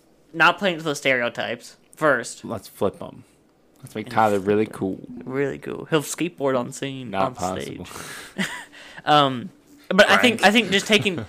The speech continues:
Speaker 2: <laughs>
Speaker 1: taking that down and giving them more depth, you know, like, and maybe taking away from Jenna just being, like, some popular girl, just, just being, just being a, a normal person who's not anything, like, not super popular or anything, but also,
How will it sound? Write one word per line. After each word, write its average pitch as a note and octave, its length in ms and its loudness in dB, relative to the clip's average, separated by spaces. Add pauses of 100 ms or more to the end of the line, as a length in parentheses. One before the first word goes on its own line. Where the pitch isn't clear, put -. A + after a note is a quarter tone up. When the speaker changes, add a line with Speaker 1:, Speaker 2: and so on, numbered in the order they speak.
Speaker 2:
<laughs> - 100 -16
Speaker 1:
taking F#3+ 200 4
that F3 180 6
down D3 440 6 (840)
and E3+ 160 2
giving E3 160 6
them D#3+ 80 4
more C#3 140 6
depth, B2 420 -2 (100)
you C#3 60 -10
know, B2 240 -2 (340)
like, - 240 4 (160)
and F3 240 0
maybe D#3+ 200 0
taking D#3 220 -2
away D3+ 280 2
from C#3 240 -10 (220)
Jenna D3+ 180 4
just C#3 140 0
being, C#3+ 120 0
like, C#3 80 -4
some D#3 120 -8
popular D#3 320 2
girl, B2 240 -2
just, C#3+ 200 -14 (680)
just C#3+ 180 -10
being, D3+ 300 0
just D3+ 160 -2
being E3 160 2
a, D#3 180 2
a C#3+ 60 0
normal E3 240 2
person D#3 340 2
who's C#3 240 -6
not C3 240 4
anything, C3+ 380 -6
like, A#2 120 -4
not B2 160 -2
super D#3 140 -6
popular E3 380 0
or C3+ 40 0
anything, C3+ 300 -2
but C3+ 100 2
also, B2 460 0